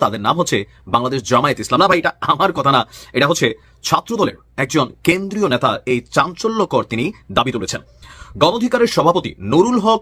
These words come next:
নূরের উপর হামলায় জামায়াত ইসলামী জড়িত। অভিযোগ, ছাত্রদলের কেন্দ্রীয় সাংগঠনিক সম্পাদক আমানুল্লাহ আমান। বুঝতেই পারছেন কত বড় পদে থাকা একজন নেতা, নিশ্চয় ওনার কাছে গোয়েন্দা তথ্য আছে। এখন কেন জামাত এই কাজটা করছে? আমানের বক্তব্য,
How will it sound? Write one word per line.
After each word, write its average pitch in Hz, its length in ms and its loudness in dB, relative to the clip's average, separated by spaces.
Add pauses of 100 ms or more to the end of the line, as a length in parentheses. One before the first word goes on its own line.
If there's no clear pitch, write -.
(140)
নূরের 160 280 4
উপর 156 200 2
হামলায় 107 440 0 (320)
জামায়াত 165 440 0
ইসলামী 175 300 -2 (240)
জড়িত। 139 220 2 (380)
অভিযোগ, 156 280 4 (360)
ছাত্রদলের - 580 -2 (160)
কেন্দ্রীয় 226 380 0
সাংগঠনিক 180 640 0
সম্পাদক 139 340 0 (260)
আমানুল্লাহ 131 680 2
আমান। 107 220 0 (100)
বুঝতেই 123 260 0
পারছেন 123 220 0 (260)
কত 139 140 2 (100)
বড় 147 120 2 (100)
পদে 127 180 2
থাকা 135 220 -2
একজন 120 300 -2
নেতা, 120 160 4 (280)
নিশ্চয় 147 300 -2
ওনার 139 160 0
কাছে 131 140 0
গোয়েন্দা 120 260 2
তথ্য 113 180 -2 (100)
আছে। 90 140 -2 (640)
এখন 220 180 -2 (100)
কেন 175 140 2 (120)
জামাত 196 300 2
এই 151 100 0
কাজটা 160 260 -2
করছে? 160 200 0 (800)
আমানের 190 260 2
বক্তব্য, 143 360 0